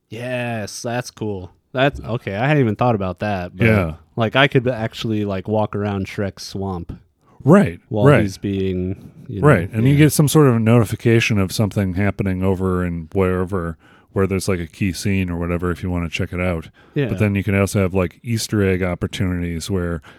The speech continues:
Speaker 2: there are things that are hidden in certain areas, and you could rewind it.
Speaker 1: Or maybe you could find, like, other characters doing something.
Speaker 2: Yeah, yeah,
Speaker 1: Like
Speaker 2: that has to do with the story. I
Speaker 1: Yeah.
Speaker 2: mean, that, that's,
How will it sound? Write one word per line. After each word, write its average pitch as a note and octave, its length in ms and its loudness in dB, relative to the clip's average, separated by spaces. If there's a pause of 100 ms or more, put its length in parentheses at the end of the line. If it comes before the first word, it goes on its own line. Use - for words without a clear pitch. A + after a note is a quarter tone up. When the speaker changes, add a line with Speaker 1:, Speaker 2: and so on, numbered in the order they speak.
(240)
Speaker 2:
there G2 100 2
are F2+ 60 2
things G2 360 0
that G2+ 120 2
are F2+ 120 0
hidden E2+ 580 -2 (340)
in G2 100 -2
certain F#2 320 -4
areas, F#2 380 -2
and F#3+ 100 6
you A3+ 60 6
could C#3+ 160 4
rewind F2 540 0
it. F2+ 120 2
Speaker 1:
Or A#2 120 2
maybe A2 220 0
you A2 100 -2
could A#2+ 120 -8
find, G#2 380 -2
like, F#2+ 180 -6
other G2 220 -8
characters G2+ 720 -2
doing G#2 380 0
something. G#2 580 -4
Speaker 2:
Yeah, C#3+ 320 4 (160)
yeah, B2 140 6
Speaker 1:
Like G2+ 80 4
Speaker 2:
that G2 100 2
has A2+ 220 2
to A2 80 -2
do A2 100 8
with G#2+ 140 4
the G2+ 60 -4
story. F#2+ 520 2
I - 20 -8
Speaker 1:
Yeah. C#3+ 120 2
Speaker 2:
mean, D3 180 6
that, E3 500 -2
that's, E3+ 280 -2